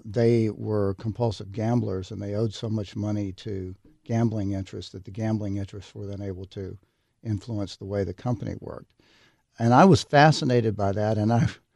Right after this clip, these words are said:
I wrote a story, uh, The Godfather, uh, was a movie that I just admired, uh,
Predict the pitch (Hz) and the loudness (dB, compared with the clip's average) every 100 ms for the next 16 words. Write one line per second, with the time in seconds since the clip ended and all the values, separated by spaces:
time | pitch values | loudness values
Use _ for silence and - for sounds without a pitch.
0 | _ _ _ - 127 139 156 143 - 139 | _ _ _ 0 6 10 10 10 6 4
1 | 123 117 107 - 113 110 107 - - - | 6 6 4 0 0 0 0 -2 -8 -10
2 | 120 131 120 127 - 117 110 101 92 - | -2 4 6 6 4 0 2 0 -2 -8
3 | _ _ _ - - - - - 117 117 | _ _ _ -20 -18 -18 -20 -10 -2 -2
4 | 92 - - 107 104 95 101 95 95 92 | -2 -10 -8 -2 -2 0 -4 -4 -8 -4
5 | 104 101 90 53 - - - 92 - - | -2 -2 -4 -10 -18 -20 -20 -20 -20 -18
6 | 104 - - - 101 98 95 90 69 52 | -18 -20 -20 -12 -8 -6 -4 -6 -10 -20
7 | - _ _ _ _ - - | -20 _ _ _ _ -20 -16